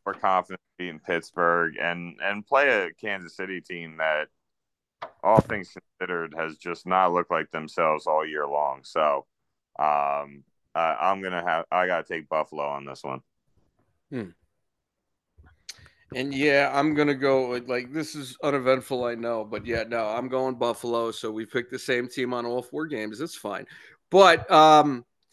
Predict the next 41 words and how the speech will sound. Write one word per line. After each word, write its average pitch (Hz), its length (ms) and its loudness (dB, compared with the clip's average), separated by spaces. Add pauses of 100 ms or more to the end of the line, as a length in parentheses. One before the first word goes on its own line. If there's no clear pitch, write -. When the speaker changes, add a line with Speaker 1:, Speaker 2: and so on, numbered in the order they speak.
(340)
Speaker 2:
yeah, 247 220 6
I 269 100 8
mean, 294 160 4
it's 294 140 0
not 359 120 8
exactly 302 320 2
like 254 200 4
the 220 80 0
weather 226 260 2
would 247 180 -4
really 262 300 -4
be 247 180 -6
an 240 80 -2
issue 254 380 -2
because, 175 540 0
like, 127 280 -2
M-, 131 340 -16 (100)
Mahomes 175 420 -2
is 170 100 -8
used 220 240 -8
to 226 60 -10
the 220 80 -8
cold 214 280 0
weather 214 300 0
in 202 80 -6
Kansas 202 380 -8
City. 208 240 -8
There's 170 220 0
that. 185 180 0
I 190 140 4
just 202 220 -4
think, 185 200 0
like, 147 260 0
talent 214 380 0
level, 139 320 2
and 135 80 -4
you 147 120 -2
look 175 140 -4
at 170 120 -6
the 170 60 -12
way 151 340 0